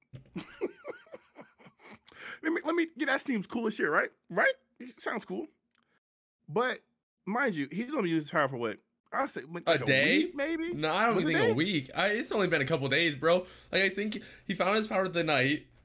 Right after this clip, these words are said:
Speaker 2: told his friend, and then that day they lit up the mall, mall, and then, like, the next day they did that shit. He, like, he's, he barely had that power.
Speaker 1: <laughs> Yeah, you're right.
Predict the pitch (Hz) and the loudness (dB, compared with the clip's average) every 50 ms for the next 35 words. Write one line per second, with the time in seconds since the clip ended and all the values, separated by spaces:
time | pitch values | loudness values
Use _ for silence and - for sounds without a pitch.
0 | - - 175 180 208 220 233 233 - - 160 160 160 156 156 165 165 160 - 160 | -2 2 4 4 4 4 2 0 0 2 4 4 4 4 2 0 -4 0 0 2
1 | 160 160 160 160 165 165 139 165 170 156 156 151 151 156 165 170 165 165 156 143 | 2 2 2 2 2 2 2 2 2 2 2 4 4 4 2 2 2 0 0 2
2 | 156 156 151 147 143 - - 147 151 151 139 131 131 127 131 139 143 147 147 135 | 2 4 4 4 4 2 2 2 2 4 4 4 4 2 2 0 0 0 0 0
3 | - 135 120 123 131 135 135 143 127 131 131 123 117 104 107 98 110 104 110 113 | 0 0 2 2 0 -2 -2 -6 -2 2 2 2 2 2 0 -2 -4 -2 -2 -4
4 | 110 95 101 101 98 - - 95 87 87 80 - - - 170 202 220 214 - - | -2 -2 -4 -4 -4 -6 -8 -8 -8 -8 -8 -10 -8 -8 -6 -6 -6 -8 -10 -10
5 | 233 254 254 - 185 202 202 175 147 131 147 151 160 160 151 147 139 135 135 131 | -10 -10 -8 -8 -8 -8 -8 -8 -4 0 0 2 2 2 2 2 4 4 2 2
6 | - 123 123 - - 127 117 107 98 90 87 101 123 - _ _ _ _ _ _ | 0 0 -2 -2 -4 -4 -4 -2 -4 -4 -6 -8 -12 -16 _ _ _ _ _ _
7 | _ _ _ _ _ - - 156 143 - - - - 143 113 117 131 123 110 104 | _ _ _ _ _ -4 -2 0 0 0 -2 -6 -6 -6 -6 -6 -4 -4 -4 -2
8 | 107 131 - | -2 -2 -4